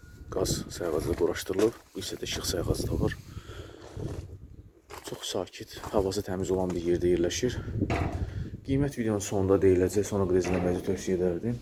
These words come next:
Həyətin su sayğacı da buradadır. Trapı var, su, yağış sularının getməsi üçün. Ev yerdən gördüyünüz kimi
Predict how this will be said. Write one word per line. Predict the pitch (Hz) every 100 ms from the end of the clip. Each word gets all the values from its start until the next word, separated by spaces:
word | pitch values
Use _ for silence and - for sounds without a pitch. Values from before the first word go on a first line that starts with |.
| -
Həyətin | 104 87 101
su | - 98
sayğacı | 92 87 85 80 82
da | 80
buradadır. | 82 92 101 117 - - - - - - - - -
Trapı | - 127 123 131 104
var, | 101 101 -
su, | - - - - -
yağış | 101 92 90
sularının | 90 90 90
getməsi | 90 92 92 87 95
üçün. | - 117 117 - _ - _ _ - - _ _ _ _ - - -
Ev | 113 107 98
yerdən | 92 92 98
gördüyünüz | 92 85 90 90 -
kimi | 85